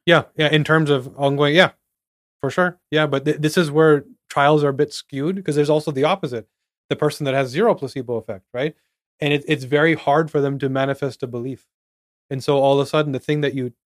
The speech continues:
tell them doesn't work, or the thing that you give them that works doesn't work 'cause they so hard believe that it doesn't, right? So there, it's actually a genetic trait. And so we've,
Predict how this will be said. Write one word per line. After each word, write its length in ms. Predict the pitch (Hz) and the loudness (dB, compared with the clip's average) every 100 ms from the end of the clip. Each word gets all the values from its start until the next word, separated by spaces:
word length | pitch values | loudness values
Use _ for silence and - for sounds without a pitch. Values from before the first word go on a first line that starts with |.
| _ | _
tell 260 | - 147 165 | -2 0 0
them 200 | 131 120 | -2 -2
doesn't 320 | 123 131 120 | -4 -4 -4
work, 320 | 139 - _ _ _ _ 143 | -4 -6 _ _ _ _ -8
or 80 | |
the 80 | 131 | -6
thing 180 | - 151 | -2 -2
that 80 | 147 | -2
you 100 | 127 | -2
give 100 | 139 | 0
them 140 | 147 | 0
that 120 | 131 | 0
works 280 | 117 165 - | 2 2 0
doesn't 320 | 127 131 127 | -6 -4 -4
work 160 | 117 101 _ _ _ - | -8 -12 _ _ _ -8
'cause 120 | 127 | -4
they 100 | 123 | -4
so 260 | - 143 | -2 -4
hard 300 | 139 147 139 | -2 0 -2
believe 300 | 123 120 131 | -4 -8 -8
that 100 | 123 | -10
it 80 | 117 | -10
doesn't, 280 | 117 120 107 _ _ 120 | -10 -12 -16 _ _ -16
right? 160 | 127 | -10
So 180 | 135 131 _ _ _ _ - | -8 -8 _ _ _ _ -2
there, 160 | 139 147 | 0 2
it's 180 | 139 | 2
actually 520 | 151 143 - 143 135 127 | 2 0 0 -2 -2 -4
a 80 | |
genetic 400 | 127 131 131 131 | -4 -2 -2 -4
trait. 320 | - 135 113 - | -6 -6 -6 -10
And 140 | 127 | -6
so 80 | 135 | -4
we've, 260 | 127 131 | -4 -6